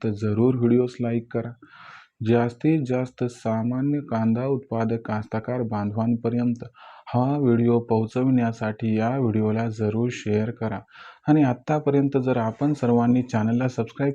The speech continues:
केलंच नसेल, तर जरूर चॅनलला सबस्क्राईब करून या ठिकाणी नोटिफिकेशन बेलला ऑल करून घ्या.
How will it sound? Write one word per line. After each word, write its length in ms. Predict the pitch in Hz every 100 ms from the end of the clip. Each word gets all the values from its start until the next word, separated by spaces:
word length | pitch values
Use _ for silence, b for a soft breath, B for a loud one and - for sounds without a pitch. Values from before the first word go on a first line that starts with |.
| -
केलंच 300 | 107 113 131 147
नसेल, 340 | 143 156 117 - B B - 180
तर 120 | 165
जरूर 420 | 120 131 143 165
चॅनलला 500 | 160 131 120 123 120
सबस्क्राईब 540 | 117 117 - 135 139 143
करून 220 | 120 120 117
या 240 | 127 151
ठिकाणी 500 | 160 120 113 117 117
नोटिफिकेशन 960 | 113 113 113 160 156 123 120 117 123 120
बेलला 380 | 110 107 107 123 110
ऑल 180 | 120 139
करून 400 | 143 107 107 123
घ्या. 220 | 123 113